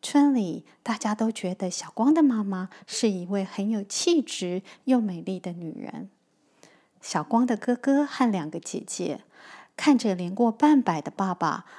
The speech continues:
哪怕零下几度的海水，为了全家生计，在那冰冷的冬天仍旧要下水捕鱼，所以他们在十六岁后就到城市里半工半读去了。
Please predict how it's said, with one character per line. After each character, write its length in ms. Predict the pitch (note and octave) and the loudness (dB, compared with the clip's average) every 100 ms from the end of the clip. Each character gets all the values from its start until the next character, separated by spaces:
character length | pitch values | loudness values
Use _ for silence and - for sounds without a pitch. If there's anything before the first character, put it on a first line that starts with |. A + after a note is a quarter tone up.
| _ | _
哪 120 | D#3+ | -10
怕 240 | D3+ A3 F#3 | -4 -2 -2
零 160 | F3 | -4
下 240 | F3 A#3+ G3+ | -4 -2 -2
几 240 | - F#3 | -2 -8
度 200 | - A#3+ | -2 -2
的 100 | G#3+ | -2
海 380 | - - F#3 G3 | -4 -2 -2 -2
水， 480 | - - F3 - - - _ | -4 -2 -4 -6 -14 -20 _
为 120 | B3 | 2
了 160 | G#3+ G3 | 2 0
全 300 | - F3 F3+ | -4 -8 -6
家 180 | G#3 G#3 | -4 -4
生 340 | - C4 B3+ | 0 0 0
计， 440 | B3+ - G#3+ - - - | -2 -4 -4 -4 -10 -20
在 180 | - A3+ | -4 0
那 140 | G#3 | 0
冰 320 | G3 - C#4 C#4 | -2 2 4 4
冷 160 | A3+ | 2
的 140 | F#3+ F3 | -4 -6
冬 260 | G#3+ A3+ | -4 -4
天 400 | A3+ - A#3+ B3 - _ _ _ | -4 -2 0 0 -6 _ _ _
仍 180 | - F3+ | -10 -8
旧 180 | - G#3 | -4 -2
要 180 | G3+ G3 | -2 -4
下 260 | - C4+ | 0 0
水 240 | G#3+ - E3 | 0 -6 -8
捕 280 | - - | -8 -10
鱼， 280 | - - G#3 - _ _ - | -8 -10 -12 -16 _ _ -16
所 380 | - - F#3+ F#3 | -8 0 2 2
以 420 | G3 G3 F3+ F#3 _ _ | -2 -6 -8 -12 _ _
他 180 | - A3 | -6 -4
们 160 | G#3 | -2
在 300 | G3 G#3 G3 | -4 -2 -2
十 260 | F#3 - F#3 | -4 -6 -4
六 200 | G3+ A#3+ | -2 -2
岁 240 | A#3 B3+ | -2 -2
后 420 | A#3 - B3 G#3+ G3+ - _ | -2 2 4 4 0 -14 _
就 160 | - | -6
到 180 | F#3+ F#3 | -2 -4
城 240 | F#3 - F#3 | -4 -8 -10
市 260 | - G#3 | -4 -2
里 220 | F3+ G3+ G3 | -2 -8 -6
半 200 | A3+ G#3 | -4 -2
工 300 | G3+ G3+ G#3+ | -2 -4 -4
半 260 | A3 G#3+ F#3 | -2 -4 -4
读 220 | E3 E3 | -10 -12
去 300 | - - G#3+ | -10 -4 -4
了。 340 | E3 - G3 | -2 -6 -8